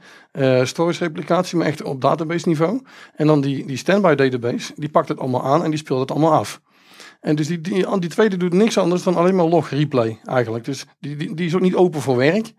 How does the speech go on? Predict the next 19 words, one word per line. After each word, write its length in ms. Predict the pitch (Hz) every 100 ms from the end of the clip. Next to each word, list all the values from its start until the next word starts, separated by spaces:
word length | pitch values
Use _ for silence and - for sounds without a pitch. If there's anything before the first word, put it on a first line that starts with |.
| - - - _
En 260 | - 170 165 -
zo 340 | 190 202 196 - 214 214
werkt 240 | 185 190
het 100 | 160
eigenlijk 300 | 175 165 156
gewoon 160 | 180 165
constant 460 | - 196 - 135
door. 300 | 127 160 208 - - - -
En 280 | - 165 160 -
dat 160 | 160 160
hele 380 | 196 190 165 160
mechanisme 560 | 165 156 175 202 139
is 100 | 151
eigenlijk 280 | 160 151 147
zo, 300 | 185 190 208
eh, 500 | 185 147 135 131 127
eh, 80 | 127 190 180 175 131
fijnmazig 920 | - 160 160 147 - - - 151 135 135
opgezet, 540 | 175 156 120 123